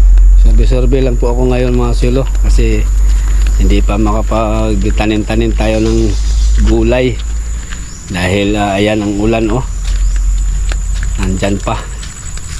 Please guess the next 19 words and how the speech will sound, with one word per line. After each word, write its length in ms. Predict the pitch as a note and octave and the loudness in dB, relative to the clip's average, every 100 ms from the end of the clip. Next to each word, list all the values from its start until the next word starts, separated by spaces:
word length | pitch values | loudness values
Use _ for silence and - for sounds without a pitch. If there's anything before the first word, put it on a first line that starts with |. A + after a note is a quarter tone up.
| - - - - - - - | -10 -10 -10 -10 -10 -8 -6
yung 480 | A2+ G2+ G#2 G#2 G#2 | -4 -2 0 2 2
garden 400 | A2+ G#2+ A#2 A2+ | 0 -2 -2 -2
natin, 320 | A2+ B2 A#2 | -2 -2 -2
nung 400 | A2+ A2+ A2+ A2+ A2 - - - - - - - - - A2 | 0 0 0 -2 -4 -10 -14 -14 -14 -14 -14 -12 -10 -8 -8
ampalaya 480 | A2 A2+ A#2 A#2 | -4 -2 -2 -4
at 80 | A2 | -6
saka 240 | G#2 G2+ G2+ - - - | -8 -6 -6 -6 -10 -8
patula, 560 | G#2+ A#2+ A2+ G#2 G#2 | -4 -2 -2 -2 -4
opo, 320 | A#2 A#2 G#2+ G#2+ - - - - - | -6 -4 -6 -6 -10 -10 -12 -12 -10
wala 240 | G#2+ G#2+ G#2 | -4 -2 -2
na 160 | A2+ - - - - - - - - - - - | -4 -8 -12 -10 -10 -12 -12 -12 -12 -10 -10 -10
dahil 320 | - G#2+ G#2 A2 | -6 -4 -2 -2
nga 160 | G#2 | -2
mabilis 480 | G#2+ G#2+ A2+ A2+ B2+ | -2 -2 -2 -2 -2
lang 160 | A#2 A2+ | -2 -2
na 240 | A2 A#2 | -2 -2
ano 160 | A2+ A2+ | -2 -2
sila 240 | B2 A2+ | -2 -2
dahil 320 | G#2 G2+ G#2+ | -2 -4 -4